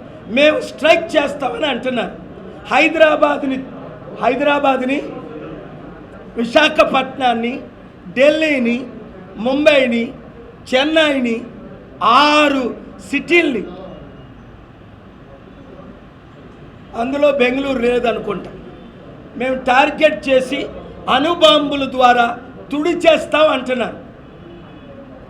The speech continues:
అన్నారా లేదా? మన దేశంలో, రాష్ట్రంలో హై అలర్ట్ పెట్టారా లేదా? వద్దు, శాంతే కావాలి అని.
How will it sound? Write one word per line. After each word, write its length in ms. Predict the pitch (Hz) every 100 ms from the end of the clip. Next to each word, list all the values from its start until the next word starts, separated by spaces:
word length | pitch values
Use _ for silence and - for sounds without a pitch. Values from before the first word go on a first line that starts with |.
| - -
అన్నారా 340 | 240 285 294 302
లేదా? 440 | 277 233 185 - - - - - - - - - -
మన 200 | 208 247
దేశంలో, 600 | 247 254 285 294 302 294
రాష్ట్రంలో 720 | 277 262 262 - 277 277 262 - - -
హై 180 | 254 294
అలర్ట్ 440 | 302 302 277 -
పెట్టారా 380 | 262 262 330 330
లేదా? 420 | 285 226 190 - - - - - - - - - - - - - - - - - -
వద్దు, 560 | 202 285 - 302 254 - - - - - - - - - - - - - - - - - - - - - - - - - - -
శాంతే 640 | 233 294 294 311 320 320
కావాలి 420 | 262 262 262 254 247
అని. 240 | 226